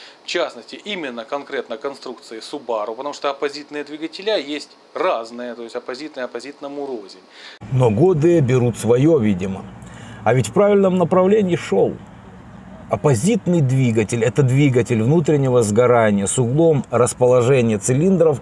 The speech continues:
Speaker 2: в сто восемьдесят градусов. И главное, пожалуй, отличие от V-образного с тем же углом — это движение поршней.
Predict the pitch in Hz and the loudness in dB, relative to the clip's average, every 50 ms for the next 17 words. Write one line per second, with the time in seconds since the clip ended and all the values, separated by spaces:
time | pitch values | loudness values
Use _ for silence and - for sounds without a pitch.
0 | - - - - - - 127 113 110 117 135 143 139 - 127 120 113 104 - 117 | -8 -12 -8 -8 -4 0 0 0 2 2 0 0 0 0 -2 -4 -4 -2 -4 -2
1 | 101 104 113 107 95 90 87 - - - - - - - - - - - - - | 0 0 0 0 0 -2 -4 -10 -14 -18 -18 -20 -20 -20 -20 -20 -20 -10 -2 0
2 | 143 143 131 151 170 165 151 139 127 120 117 110 101 - 113 104 107 117 107 110 | 2 4 4 6 6 6 6 4 4 2 2 0 2 2 2 4 4 4 4 4
3 | 110 107 - - 127 117 - 117 110 92 101 113 113 110 104 135 180 190 185 156 | 4 2 2 0 -4 -2 0 0 0 2 2 2 4 4 4 4 4 4 4 2
4 | 131 123 107 98 90 - - - - - 120 113 104 95 90 101 113 107 101 104 | 2 2 0 0 0 -2 -6 -10 -4 0 2 2 2 2 0 0 0 0 2 2
5 | 107 104 95 92 92 - - - - - - - - - - - - - - 117 | 2 0 0 -2 -8 -14 -18 -20 -20 -20 -20 -20 -20 -20 -20 -20 -12 -4 0 0
6 | 120 104 123 113 92 87 104 104 120 104 98 117 160 160 160 143 143 135 - - | 2 2 2 0 0 0 -2 0 0 0 0 2 2 2 2 2 0 0 0 0
7 | 117 104 - - 107 101 90 80 | -2 -2 -2 -2 -6 -6 -6 -6